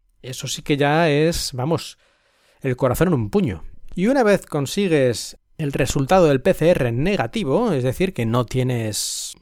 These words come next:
el virus, o por lo menos no se detecta,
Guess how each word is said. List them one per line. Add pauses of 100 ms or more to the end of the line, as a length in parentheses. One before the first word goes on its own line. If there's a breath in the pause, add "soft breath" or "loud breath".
(140)
el
virus,
o
por
lo
menos
no
se
detecta,